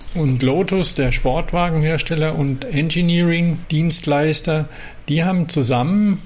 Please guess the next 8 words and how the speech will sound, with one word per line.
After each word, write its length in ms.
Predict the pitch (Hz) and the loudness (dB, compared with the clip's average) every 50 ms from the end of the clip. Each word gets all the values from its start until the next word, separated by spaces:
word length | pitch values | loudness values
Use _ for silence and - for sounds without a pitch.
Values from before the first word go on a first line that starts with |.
| - - - - | -12 -14 -14 -8
quasi 800 | - 123 127 123 131 147 151 127 160 160 151 151 147 147 143 131 - - - - | -4 -2 0 0 2 2 0 0 0 0 2 2 2 0 0 -2 -6 -12 -8 -4
dieses, 840 | 151 139 139 127 131 127 123 120 - - - - - - - - - - - - - - - - - - - | -2 0 0 2 2 2 2 2 0 -2 -4 -4 -6 -8 -8 -10 -14 -18 -16 -16 -16 -16 -16 -18 -16 -6 -2
die 180 | 147 139 135 | 0 2 2
Regeln, 720 | 127 117 139 175 208 165 139 123 120 131 175 185 196 180 - - - - - - - - - - - - | 2 2 2 0 0 0 0 0 0 0 0 -2 -2 -4 -8 -16 -18 -18 -16 -14 -14 -12 -14 -14 -14 -10
das 160 | - 131 - 143 | -8 -4 -2 -2
Reglement 500 | 135 127 143 127 127 127 143 175 - - | -2 0 0 0 2 2 0 0 0 0
durchgeguckt 640 | 147 170 165 - - 185 - - 185 - - - 165 | 0 -2 -2 -4 -8 -12 -8 -8 -8 -8 -6 -4 -2
und 220 | 151 143 135 131 | 0 0 -2 -4